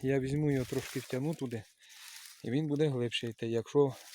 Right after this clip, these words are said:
буде забагато, чуть назад. І це все на ходу. Це все на ходу. Прямо дивишся і його виставляєш.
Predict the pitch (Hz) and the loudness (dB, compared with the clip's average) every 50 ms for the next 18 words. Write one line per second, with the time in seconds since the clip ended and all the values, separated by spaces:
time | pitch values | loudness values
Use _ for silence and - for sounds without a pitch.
0 | - - 135 131 131 139 135 143 139 131 123 117 135 131 127 131 123 156 165 170 | -16 -12 -6 -2 -2 0 0 2 0 0 0 0 -2 0 0 0 2 2 2 2
1 | - - - - 143 135 - 147 131 123 123 120 - - 120 - 170 170 160 - | 0 -4 -8 -8 -8 -4 -2 -2 0 0 0 -2 -2 -6 -4 2 2 2 2 2
2 | 180 175 175 160 - - 180 165 147 110 - _ - - - - - - - - | -2 -2 -2 -2 -2 -2 -2 -2 -2 -4 -6 _ -20 -20 -20 -20 -20 -20 -20 -20
3 | - - - _ _ _ - 143 135 - - 143 139 139 - - 160 151 147 120 | -20 -20 -20 _ _ _ -8 -6 -6 -4 -4 -4 -4 -4 -4 -4 -4 -2 -4 -4
4 | - 131 131 123 120 117 113 135 160 170 160 151 - 147 127 - - 139 139 143 | -4 -4 -6 -4 -4 -4 0 0 2 2 0 -2 -4 -6 -6 -6 -4 -6 -4 -6
5 | 127 - - _ - 120 117 117 135 131 127 - - 131 123 120 117 110 107 101 | -6 -10 -16 _ -10 -8 -6 -4 -4 -4 -4 -4 -6 -6 -4 -4 -4 -4 -4 -6
6 | - - _ | -8 -14 _